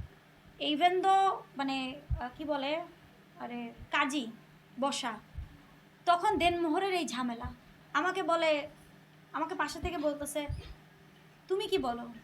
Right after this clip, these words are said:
তুমি কি চাও? কোটি টাকা? কি চাও?" তা আমি বলছি, "আমি কিছু জানি না। আমার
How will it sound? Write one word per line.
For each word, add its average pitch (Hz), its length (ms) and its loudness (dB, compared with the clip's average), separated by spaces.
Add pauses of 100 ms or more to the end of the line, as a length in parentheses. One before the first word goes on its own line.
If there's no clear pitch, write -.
তুমি 349 160 -2
কি 370 140 -4
চাও? 240 300 -4 (240)
কোটি 302 180 -2
টাকা? 359 440 4 (760)
কি 370 140 2
চাও?" 240 200 0 (580)
তা 339 60 0
আমি 339 160 2
বলছি, 349 220 0
"আমি 302 180 4
কিছু 320 220 -4
জানি 269 240 0
না। 240 120 -4
আমার 262 220 -2